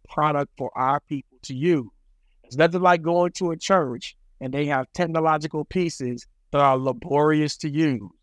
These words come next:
We want to remove those, uh, blocks to really impact the kingdom of God technologically.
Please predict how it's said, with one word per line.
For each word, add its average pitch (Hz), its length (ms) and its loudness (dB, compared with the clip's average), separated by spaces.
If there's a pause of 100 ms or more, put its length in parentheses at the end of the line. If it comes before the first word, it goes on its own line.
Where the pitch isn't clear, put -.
(240)
We 135 80 -8
want 139 220 0
to 139 40 -2
remove 156 680 -2
those, 170 500 2 (320)
uh, 143 220 2 (160)
blocks 156 680 2 (280)
to 160 120 -2
really 170 1000 0
impact 156 680 0 (200)
the 131 140 -8 (100)
kingdom 160 400 -2
of 147 180 0
God 131 500 -2 (340)
technologically. 139 1000 -2